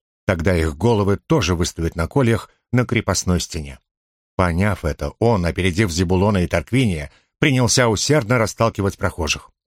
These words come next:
Со всей возможной скоростью они пробирались по лабиринту улиц. На причале собралась большая толпа, оттуда доносились возбужденные голоса и крики. Как и во всем мире,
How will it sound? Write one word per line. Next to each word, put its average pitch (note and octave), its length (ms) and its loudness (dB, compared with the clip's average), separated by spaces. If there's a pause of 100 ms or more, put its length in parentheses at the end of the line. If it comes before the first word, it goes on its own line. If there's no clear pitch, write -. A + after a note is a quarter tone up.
(360)
Со B2 160 2
всей E3 260 2
возможной B2+ 460 2
скоростью C3 680 0
они A2 200 2
пробирались G#2 640 2
по - 100 -4
лабиринту E2+ 520 0
улиц. C2+ 400 -8 (580)
На - 180 4
причале A2+ 460 2
собралась F#2 500 2
большая F#2 400 2
толпа, G#2 480 0 (420)
оттуда B2 460 0
доносились G2 560 0
возбужденные E2+ 680 0
голоса E2+ 560 0 (120)
и E2+ 100 -2
крики. - 440 -8 (640)
Как - 180 0
и G2 40 2
во F#2 120 2
всем F2 260 0
мире, G2 320 0